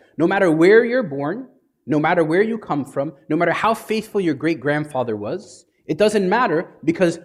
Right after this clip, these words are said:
all the tribes find their embodiments or who they are or what their identity is in Christ. Feel me so far? With me? Am I getting too nerdy here? Okay.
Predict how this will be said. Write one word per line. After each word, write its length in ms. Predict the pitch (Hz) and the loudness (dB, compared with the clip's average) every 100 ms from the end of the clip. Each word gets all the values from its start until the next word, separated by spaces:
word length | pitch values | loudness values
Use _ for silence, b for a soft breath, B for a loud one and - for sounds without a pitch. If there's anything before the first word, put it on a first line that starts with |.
| - - | -10 2
all 260 | 190 233 | 4 6
the 120 | 214 | 2
tribes 760 | - - 208 202 156 147 202 - b b | -2 -2 2 4 4 0 -4 -16 b b
find 560 | - 170 202 262 247 - | 0 2 2 0 -4 -10
their 400 | 123 156 220 - | -4 0 0 0
embodiments 960 | 151 120 139 190 226 277 339 - - _ _ _ _ _ _ _ - | -2 2 0 0 -2 -4 -6 -10 -20 _ _ _ _ _ _ _ -6
or 120 | 123 | -6
who 280 | - 196 262 | -2 0 4
they 220 | 220 202 | 6 6
are 340 | 196 247 294 262 | 6 2 -2 -6
or 100 | 120 | -4
what 220 | 147 180 | -2 0
their 120 | 202 | 0
identity 680 | 160 151 139 190 226 233 240 | 0 0 0 -4 -6 -8 -2
is 200 | 240 240 - | -2 -2 -2
in 220 | 165 147 | -2 -2
Christ. 560 | - 110 95 - _ _ _ _ _ _ _ _ _ _ _ _ _ | -4 -6 -6 -16 _ _ _ _ _ _ _ _ _ _ _ _ _
Feel 160 | - 190 | -4 -4
me 120 | 214 | -2
so 140 | 220 | -4
far? 240 | 214 254 254 _ - | -6 -8 -10 _ -10
With 180 | 165 202 | -8 -8
me? 180 | 240 - _ | -10 -14 _
Am 60 | 120 | -14
I 180 | 135 - _ | -14 -14 _
getting 200 | 147 147 | -10 -8
too 120 | 139 156 | -6 -4
nerdy 320 | 165 185 196 | -2 -4 -6
here? 200 | 220 269 _ _ _ _ _ _ _ _ _ - | -12 -12 _ _ _ _ _ _ _ _ _ -8
Okay. 220 | - | -8